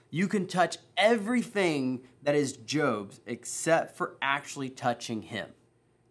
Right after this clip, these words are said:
Now, the reason he didn't allow Satan to touch Job is because this is about how Job is gonna react when things don't go his way. Now, I think there's something in this verse that is just incredibly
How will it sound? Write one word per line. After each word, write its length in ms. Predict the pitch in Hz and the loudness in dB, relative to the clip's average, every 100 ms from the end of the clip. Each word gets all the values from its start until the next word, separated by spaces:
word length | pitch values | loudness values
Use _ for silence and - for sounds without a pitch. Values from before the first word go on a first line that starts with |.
| - | -2
Now, 80 | 139 | 0
the 80 | 143 | 4
reason 320 | 156 151 143 | 4 2 2
he 200 | 147 139 | 0 -2
didn't 500 | - - 120 147 147 | -6 -14 -4 -2 0
allow 500 | 135 135 127 123 - | 2 4 6 4 0
Satan 320 | - 143 127 | -4 -2 -2
to 60 | 120 | -4
touch 300 | 120 127 - | -2 -2 -2
Job 320 | 127 135 117 | -2 0 0
is 140 | 110 104 | -2 -8
because 320 | 117 120 95 | -4 -4 -2
this 240 | 123 143 | -2 -2
is 120 | 151 | -2
about 520 | 131 110 131 113 101 - _ | -4 2 4 4 2 -6 _
how 300 | - 147 160 | 0 4 6
Job 380 | 170 131 156 156 | 4 0 0 0
is 100 | 131 | -2
gonna 180 | 120 131 | -2 -2
react 680 | 120 117 117 139 104 - - _ _ - | 0 0 2 2 0 -6 -16 _ _ -6
when 140 | 123 | -6
things 400 | - 139 127 123 | -2 0 0 -2
don't 420 | - 147 139 117 - _ 110 | 4 6 4 -2 -12 _ -6
go 480 | 131 151 143 123 123 - _ | 2 2 4 0 -4 -14 _
his 260 | - 123 104 | -6 -6 -4
way. 320 | 117 113 90 - _ _ _ _ _ _ _ _ _ _ _ _ - | -2 -2 -4 -14 _ _ _ _ _ _ _ _ _ _ _ _ 0
Now, 300 | 135 143 - | 4 4 4
I 140 | 147 | 2
think 240 | 160 226 226 | 2 -4 -2
there's 220 | 175 - | -2 2
something 420 | 165 160 160 139 | 2 2 0 0
in 80 | 127 | 2
this 140 | 131 | 0
verse 340 | - 131 120 - | 0 2 2 -2
that 260 | 120 113 - | 0 0 -2
is 160 | 113 | -6
just 240 | - 139 120 | -4 -4 -4
incredibly 1040 | 120 - - 139 143 147 147 151 147 143 | -8 -10 -2 2 2 2 -2 -2 -2 -6